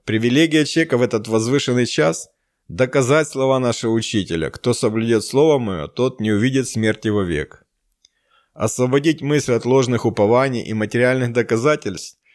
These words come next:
чтобы проявились духовные факты бытия –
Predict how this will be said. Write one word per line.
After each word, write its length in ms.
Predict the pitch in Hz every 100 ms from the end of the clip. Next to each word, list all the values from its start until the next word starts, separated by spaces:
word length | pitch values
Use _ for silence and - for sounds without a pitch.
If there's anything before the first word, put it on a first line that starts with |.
| _
чтобы 380 | - - 117 120
проявились 560 | 117 127 127 143 131 104
духовные 540 | 110 - 127 117 101
факты 400 | - 123 104 110
бытия – 600 | 95 101 110 135 143 143